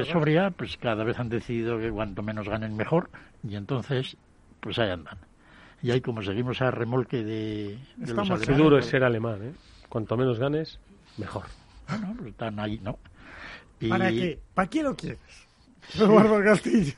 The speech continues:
Speaker 2: Nah, es una broma, pero
Speaker 1: Sí,
Speaker 2: quiero
Speaker 1: sí.
Speaker 2: decir que están ahí, llegaron a una idea de que no había que subir los salarios y no.
Speaker 3: Y ahí estuvieron,
Speaker 2: Y
Speaker 3: sí.
Speaker 2: como el salario alemán es el que realmente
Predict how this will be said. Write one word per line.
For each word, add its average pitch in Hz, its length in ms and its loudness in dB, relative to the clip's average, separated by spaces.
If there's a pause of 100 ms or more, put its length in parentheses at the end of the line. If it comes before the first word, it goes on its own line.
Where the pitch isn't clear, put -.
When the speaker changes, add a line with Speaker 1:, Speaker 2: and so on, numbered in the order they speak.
(560)
Speaker 2:
Nah, 233 240 -2
es - 120 -12
una 101 200 0
broma, 120 360 0
pero 92 520 -6
Speaker 1:
Sí, 233 80 -8
Speaker 2:
quiero 196 100 -2
Speaker 1:
sí. 175 60 0
Speaker 2:
decir 123 360 -2
que 95 520 -4
están 107 320 -8
ahí, 107 600 -2
llegaron 104 380 -6
a 107 40 -12
una 107 160 -8
idea 113 260 -4
de 113 100 -4
que 104 80 -6
no 101 100 -6
había 117 180 0
que 123 180 4
subir 117 260 0
los 113 160 0
salarios 131 560 0
y 110 160 -2
no. 104 140 -10
Speaker 3:
Y 143 80 2
ahí 123 180 8
estuvieron, 120 420 0
Speaker 2:
Y - 20 -12
Speaker 3:
sí. 110 80 -8
Speaker 2:
como 104 200 -6
el 101 60 -2
salario 107 520 -2
alemán 110 400 -2
es 95 140 -8
el 98 120 -6
que 95 120 -10
realmente 101 680 -8